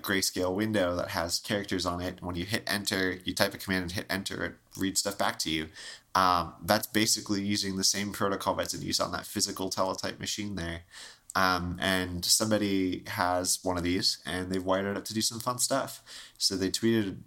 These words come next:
uh, recently about, um, doing Git operations from this teletype mati-, machine, and it's really kinda cool.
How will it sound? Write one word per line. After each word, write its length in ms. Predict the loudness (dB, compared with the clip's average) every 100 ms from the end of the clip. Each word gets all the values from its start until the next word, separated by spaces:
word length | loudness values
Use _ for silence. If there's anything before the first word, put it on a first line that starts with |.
| 0
uh, 200 | 2 2
recently 540 | 0 0 0 -2 -2 -2
about, 420 | -2 -2 -2 -4
um, 260 | -6 -4 -4
doing 340 | 0 2 2 0
Git 240 | 0 2
operations 760 | 0 0 -2 -2 -4 -6 -4 -4
from 200 | -2 -2
this 120 | -2
teletype 420 | 0 0 0 -4
mati-, 280 | -4 -6 -8 -8
machine, 480 | -4 -2 -2 -6 -8 -14 -20 -10
and 120 | -4 2
it's 180 | 2 2
really 360 | -2 0 0 0
kinda 220 | -2 -4
cool. 400 | 0 0 0